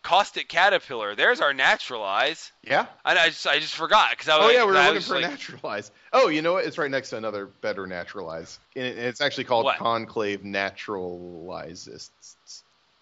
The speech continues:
Speaker 1: Oh, wow! So we've got two, though.
Speaker 2: Yeah. Uh,
Speaker 1: Okay, never
Speaker 2: I mean,
Speaker 1: mind. We should read the text on these
Speaker 2: sure.
Speaker 1: cards.
Speaker 2: Caustic Caterpillar is green for a one one.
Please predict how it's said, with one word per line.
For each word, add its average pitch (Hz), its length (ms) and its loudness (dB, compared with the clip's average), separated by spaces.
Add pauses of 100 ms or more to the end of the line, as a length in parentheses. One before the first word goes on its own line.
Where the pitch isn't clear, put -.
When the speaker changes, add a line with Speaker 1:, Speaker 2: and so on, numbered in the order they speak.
(380)
Speaker 1:
Oh, 151 520 2
wow! 143 440 4
So - 160 -12
we've 120 140 -10
got 127 220 0 (100)
two, 196 300 -10
though. 110 100 -2
Speaker 2:
Yeah. 104 320 2 (280)
Uh, 95 300 0 (400)
Speaker 1:
Okay, 170 600 4
never 208 200 -2
Speaker 2:
I 359 260 4
mean, 349 100 6
Speaker 1:
mind. 101 160 0 (160)
We 139 40 -18
should 190 200 -10
read 190 160 -8
the 185 60 -8
text 202 360 -2
on 143 60 -4
these 120 80 -8
Speaker 2:
sure. 117 380 2
Speaker 1:
cards. 90 140 -2
Speaker 2:
Caustic 135 340 -2
Caterpillar 135 540 -2
is 95 220 -10
green 110 400 -10
for 101 200 -4
a 95 40 -4
one 101 240 -4
one. 147 300 -4